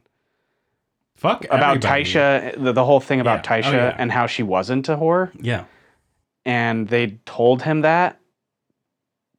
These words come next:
Speaker 2: and then, like, made her have sex with everybody.
Speaker 1: So she did turn out to be a whore?
Speaker 2: Yeah,
Speaker 1: Yeah.
Speaker 2: so, like, they forced her to be a whore, but, like,
Speaker 1: Yeah.
Speaker 2: she wasn't before. She genuinely, like, loved him. So fucked.
Speaker 1: Dude, so fucked. And it makes me kinda hate Jaime a little bit.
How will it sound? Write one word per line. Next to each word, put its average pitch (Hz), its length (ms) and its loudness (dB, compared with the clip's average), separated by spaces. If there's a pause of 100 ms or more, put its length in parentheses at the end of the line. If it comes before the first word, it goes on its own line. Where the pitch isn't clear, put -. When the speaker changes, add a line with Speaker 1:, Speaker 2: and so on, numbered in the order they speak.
(240)
Speaker 2:
and 123 160 0
then, 123 200 4
like, 113 360 -2
made 113 280 -2
her 117 200 2
have 113 200 -2
sex 117 260 -6
with 123 120 -6
everybody. 139 600 0 (200)
Speaker 1:
So 113 100 -6
she - 180 -10
did 92 320 -12
turn 104 160 -8
out 104 220 -10
to - 60 -20
be 117 100 -8
a 110 60 -6
whore? 127 160 -6
Speaker 2:
Yeah, 151 260 2
Speaker 1:
Yeah. 101 60 -2
Speaker 2:
so, 139 140 0
like, 127 160 2
they 123 120 2
forced 117 400 -2
her 131 80 -4
to 113 100 -2
be 110 180 -4
a 123 60 4
whore, 143 300 2
but, 131 100 0
like, 107 140 -4
Speaker 1:
Yeah. - 60 -12
Speaker 2:
she 113 80 -6
wasn't 110 300 -2
before. 110 320 -4
She 107 180 -8
genuinely, 104 580 -6
like, 190 240 -8 (180)
loved 90 260 -8
him. 156 300 -8 (520)
So - 360 -12
fucked. - 440 -20 (120)
Speaker 1:
Dude, 90 240 -10 (220)
so 165 220 -4
fucked. - 400 -8 (520)
And 185 200 -4
it 147 40 -2
makes 160 240 -8
me 160 60 -10
kinda 170 240 -8
hate 165 260 -10
Jaime 156 280 -8
a 98 40 -8
little 80 220 -12
bit. - 200 -14